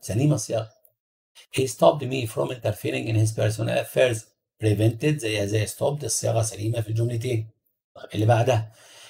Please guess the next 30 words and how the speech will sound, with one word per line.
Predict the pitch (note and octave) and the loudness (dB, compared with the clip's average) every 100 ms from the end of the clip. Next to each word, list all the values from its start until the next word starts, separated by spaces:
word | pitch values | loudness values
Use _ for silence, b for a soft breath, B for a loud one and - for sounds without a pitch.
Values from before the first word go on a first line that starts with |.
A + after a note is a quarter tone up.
| B | B
He | D3+ | -2
stopped | D3+ F3+ E3+ | 2 2 2
me | C3+ C3 A#2+ | 0 -2 0
interfering. | A2 A2 G#2+ C3+ D3 D3 | 2 0 0 0 2 2
اه | G2 A#2+ | 4 2
تنفع، | A#2 C3 B2 - - | 2 -2 -2 -6 -4
ينفع | A#2 A#2 G2+ F2 | -6 -2 -4 -4
اجيب | - A#2+ B2+ | -4 -2 -2
الجرند | G2+ A2 A#2+ A#2 | 0 2 2 2
مباشرة | G#2+ F#2+ F#2 A#2+ C3 | 0 0 -2 -2 0
بدون | B2+ G#2 G#2 A#2+ | 0 -2 -4 -6
from. | - A2+ D3 F3+ F3 B B B | -4 0 4 4 4 B B B
ماشي، | A2 A#2+ - F3+ | 0 0 2 2
والمفعول | F#3 B2 A#2+ A2 A2 | 2 -2 -2 0 0
به | A2 | 2
متحقق | A2+ G#2+ - B2+ - - | 2 0 -2 -6 -6 -8
والدنيا | C3+ G#2+ A2+ G#2+ | -4 0 2 2
تمام | G#2+ A2+ | 0 -2
التمام. | A2 A#2 A#2+ G#2+ - - - _ | -2 0 0 -2 -10 -16 -20 _
تمام، | F#2+ A2+ B2+ | 0 2 2
جملة | G#2 B2+ B2+ | 0 2 2
صيغتها | - A2+ B2 | 0 -2 0
سليمة. | A#2 C3+ B2+ A2 b b b _ | 0 2 0 -2 b b b _
تعال | D#2+ | 0
اللي | G#2+ | 4
بعدها. | A2+ A2 A2 A2 b b b | 4 4 0 -4 b b b
He | C#3 | -2
stopped | C#3 - F3+ E3 | -2 2 2 2
me | B2 C3 - - | -2 -4 -4 4
of | E3 | 4